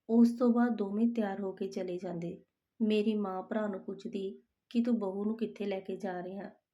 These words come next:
ਤਾਂ ਮੇਰਾ ਭਰਾ ਕਹਿ ਦਿੰਦਾ ਕਿ "ਬਸ ਏਦਾਂ ਹੀ ਘੁੰਮਣ ਚੱਲੇ ਆ।" ਇਸ ਦੀ ਰੋਜ਼-ਰੋਜ਼ ਇਹੀ ਗੱਲ ਸੁਣ ਕੇ ਮੇਰੀ ਮਾਂ ਤੰਗ ਆ ਗਈ ਸੀ ਤੇ ਮੈਂ ਫੈਸਲਾ ਕਰ ਲਿਆ ਸੀ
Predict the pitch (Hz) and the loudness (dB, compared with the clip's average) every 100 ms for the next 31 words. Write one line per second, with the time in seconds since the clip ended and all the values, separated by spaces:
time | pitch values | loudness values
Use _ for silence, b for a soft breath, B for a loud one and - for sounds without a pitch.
0 | - 208 202 196 196 233 214 202 185 185 | -4 -4 -2 -4 -6 -4 -4 -2 -4 -4
1 | 214 202 185 185 - - _ _ _ - | -4 -4 -6 -8 -14 -16 _ _ _ -2
2 | 240 226 208 220 208 - _ _ _ 233 | 4 4 4 0 -4 -6 _ _ _ 4
3 | 226 247 247 240 262 226 196 196 185 185 | 6 4 2 2 6 6 6 0 0 -2
4 | 185 180 226 - _ _ _ - 220 220 | -2 -4 -8 -14 _ _ _ 4 4 4
5 | - 226 208 208 226 233 214 196 202 208 | 6 6 8 4 6 4 6 2 2 0
6 | 208 196 - 175 175 190 185 220 - _ | 0 -2 -4 -6 -4 -4 -4 -8 -14 _
7 | - 220 214 214 202 190 196 185 185 185 | -2 2 4 2 0 -2 -4 -4 -2 -4
8 | 180 175 175 175 180 185 233 _ _ _ | -2 -2 -4 -6 -8 -8 -14 _ _ _
9 | _ - 240 226 233 233 196 - 208 208 | _ 4 8 8 8 4 0 0 0 0
10 | 202 190 196 196 196 190 | -2 0 0 0 -2 -4